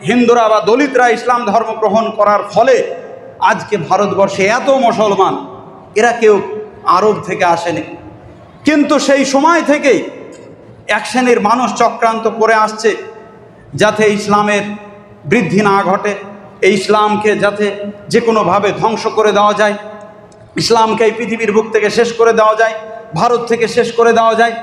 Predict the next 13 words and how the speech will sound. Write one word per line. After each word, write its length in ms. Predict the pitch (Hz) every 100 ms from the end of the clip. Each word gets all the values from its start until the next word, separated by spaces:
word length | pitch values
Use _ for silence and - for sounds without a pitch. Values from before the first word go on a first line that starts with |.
| - - 151
যদি 300 | 269 311 302
শেষ 260 | 269 254
করে 260 | 240 240 226
দেওয়া 240 | 214 208
যায়, 300 | 202 269 285 - - - -
তাহলে 220 | 208 233
আবার 500 | 196 220 311 339 277
সেই 240 | - 262
যুগ 260 | 202 240 -
ফিরিয়ে 280 | 226 214 208
আনা 240 | 196 190
সম্ভব 420 | 190 185 175 165
হবে। 260 | 151 151